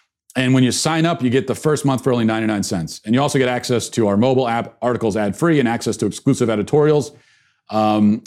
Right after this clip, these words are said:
like, uh, you know, I, I, I put, uh, editorials out several times a week.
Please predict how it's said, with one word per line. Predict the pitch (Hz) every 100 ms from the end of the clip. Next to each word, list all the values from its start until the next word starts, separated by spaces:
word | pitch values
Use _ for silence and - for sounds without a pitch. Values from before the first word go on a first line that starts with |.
| -
like, | 117 113 110 117
uh, | 107 107
you | 113 113 107
know, | 113 101
I, | 110 110
I, | 110 113 -
I | 110
put, | 98 113 - -
uh, | 107 107 120
editorials | 110 120 113 107
out | 110 117
several | 104 113 110
times | 110 98
a | 101
week. | 131 120